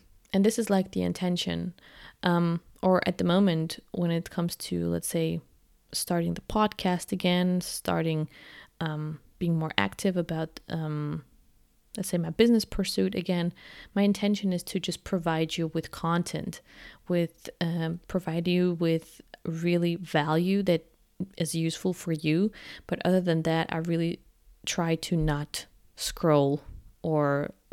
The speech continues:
spend time as a consumer. I would, I just see myself as a provider in that sense. But I have to say that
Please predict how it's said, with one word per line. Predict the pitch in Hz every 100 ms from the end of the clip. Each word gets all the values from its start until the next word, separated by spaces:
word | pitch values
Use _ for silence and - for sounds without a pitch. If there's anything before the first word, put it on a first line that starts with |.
| -
spend | - - 170 151 147
time | - 170 156 151 151
as | 156
a | 165
consumer. | - 151 - 180 151 - 180 _ -
I | 156 160
would, | 160 165 - - -
I |
just | 165 160 -
see | - 170 156
myself | 156 156 160 160
as | 165 -
a | 160
provider | - 165 160 160 160 - - - - - - - -
in | 151
that | 143 -
sense. | - - 160 - _ - - - - _ _
But | 185 196 190
I |
have | 190 214 -
to | 196
say | 208 196
that | 180 170 160